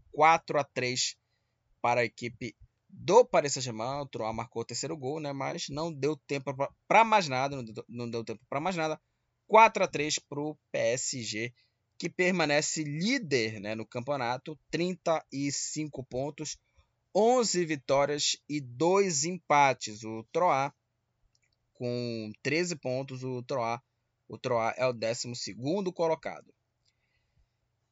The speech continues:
É, o Strasbourg empatou em dois a dois contra a equipe do, do Olympique de Marseille. É, o, o time do Olympique saiu na frente com o gol do Dieng.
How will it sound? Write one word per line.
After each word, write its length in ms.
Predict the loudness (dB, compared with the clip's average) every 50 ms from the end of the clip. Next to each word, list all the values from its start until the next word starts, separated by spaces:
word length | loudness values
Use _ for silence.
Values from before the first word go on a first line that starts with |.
| 2 4
É, 380 | 6 6 8 8 6 6 4 2
o 260 | 2 4 6 6 6 6
Strasbourg 840 | 4 0 0 2 4 4 4 4 2 -2 2 4 4 4 4 2
empatou 480 | -2 0 2 2 2 2 2 0 -2 0
em 60 | 2
dois 160 | 0 0 0
a 80 | 0 -2
dois 240 | -2 -2 -4 -4
contra 300 | -4 -2 -4 -2 -2 -2
a 20 | -6
equipe 300 | -4 -6 -8 -6 -6 -6
do, 560 | -6 -4 -4 -2 -2 -2 -2 -2 -4 -4 -6
do 100 | -4 -4
Olympique 720 | -4 -2 -4 -6 -4 -2 -2 0 -2 -2 -8 -10 -10 -12 _ _ _ _ -10
de 100 | -8 -6
Marseille. 560 | -4 -4 -4 -2 -2 0 0 0 0 -2 _ _ _ _ _ _ _ _ _ _ _ -20 -20 -20 _ _ -20 _ _ _ _ _ _ -2
É, 540 | 2 4 4 6 6 4 4 4 2 0 -2
o, 480 | -4 -4 -4 -2 -2 -2 -4 -4 -4 -4
o 40 |
time 240 | -4 -2 -2 -2 0
do 60 | -2
Olympique 380 | -2 -2 -2 -6 -6 -8 -6 -4
saiu 180 | -2 -2 0 0
na 120 | 0 -2
frente 400 | -2 -2 -2 -2 -2 -2 -4 -4
com 240 | -2 -2 -2 -2 -2
o 60 | -2
gol 280 | -2 0 0 0 0 -2
do 320 | -4 -4 -4 -2 -2 -4
Dieng. 680 | -6 -2 0 0 2 4 4 2 2 2 0 -6 -10